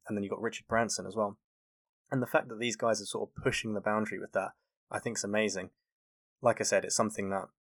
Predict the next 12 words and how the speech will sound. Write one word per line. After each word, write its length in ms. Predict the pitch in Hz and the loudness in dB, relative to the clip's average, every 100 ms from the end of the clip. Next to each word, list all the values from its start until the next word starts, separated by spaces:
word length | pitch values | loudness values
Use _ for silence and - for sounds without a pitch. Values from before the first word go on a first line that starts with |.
| _ _ _ _ - | _ _ _ _ -4
I'm 180 | 104 98 | 0 4
very 220 | 101 98 | 4 4
interested 420 | 92 - - 98 | -2 -6 -6 -6
in, 100 | 92 | -6
so 120 | - | -4
that's 200 | 104 - | -4 -2
why 100 | 98 | -4
I'm 80 | 95 | -4
saying 280 | - 95 95 | -2 -4 -4
that. 140 | 98 | 0
But 160 | 117 110 | 0 0
to, 200 | 113 | 0